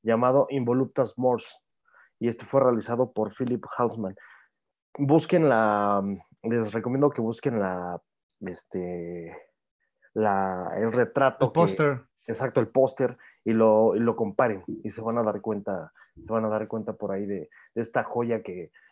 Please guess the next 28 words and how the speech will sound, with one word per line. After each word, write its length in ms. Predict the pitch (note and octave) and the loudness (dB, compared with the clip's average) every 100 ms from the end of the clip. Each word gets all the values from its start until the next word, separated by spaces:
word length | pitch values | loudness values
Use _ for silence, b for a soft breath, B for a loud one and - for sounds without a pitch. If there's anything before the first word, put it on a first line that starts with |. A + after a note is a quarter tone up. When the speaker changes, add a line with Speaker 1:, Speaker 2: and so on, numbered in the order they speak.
| b | b
Speaker 1:
que 100 | A#2 | -4
nos 220 | G#2 G2+ A2+ | -4 -6 -10
hace 180 | A2 | -10
encontrarnos 520 | A2 G#2+ G2+ A2+ A#2 - | -6 -6 -4 -4 -4 -6
con 160 | A2 | -6
diferentes, 680 | G2+ G#2+ G#2+ G#2+ A2+ G#2 - | -6 -6 -8 -6 -8 -8 -10
este, 640 | F#2+ - - G2 F2 F2+ | -16 -16 -10 -8 -6 -6
datos 460 | F2+ G#2+ - G2+ - | -2 -2 0 -6 -6
bastante 380 | G2 - G#2+ G#2 | -10 -8 -10 -8
interesantes. 760 | G2+ F#2+ F2 - E2 _ _ _ _ _ _ _ - | -10 -10 -14 -16 -20 _ _ _ _ _ _ _ 0
Speaker 2:
Ya 140 | D#3+ | 2
lo 80 | F3 | 4
estoy 200 | E3+ F3+ | 2 0
viendo 220 | F3 F3+ | 0 -2
aquí, 260 | D3 - D#3 | -4 -4 -4
¿eh? 120 | G3 | -4
Diseñador 480 | D#3 D3+ D3 D3 E3 | -4 -4 -2 0 0
gráfico 380 | F3 E3+ E3+ C#3+ | -2 -4 -4 -4
de 80 | |
los 160 | C3 B2+ | -4 0
buenos, 260 | D#3 D3 - | 0 0 -2
por 140 | C#3 | -4
eso 140 | C3+ | -2
les 140 | D3+ B2 | -2 -4
está 220 | - C3 | -8 -6
pasando 300 | C3 C#3 C3+ | -4 -4 -6
ese 160 | C3 B2+ | -6 -6
dato. 320 | B2+ A#2+ | -6 -10